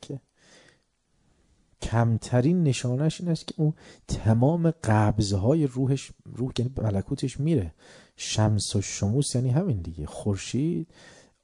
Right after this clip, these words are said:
یخهای زمینی رو آب می‌کنه،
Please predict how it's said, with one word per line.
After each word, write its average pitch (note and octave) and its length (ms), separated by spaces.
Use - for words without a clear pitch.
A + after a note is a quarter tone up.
یخهای A2+ 920
زمینی G#2+ 460
رو C#3 100
آب B2 320
می‌کنه، A2 500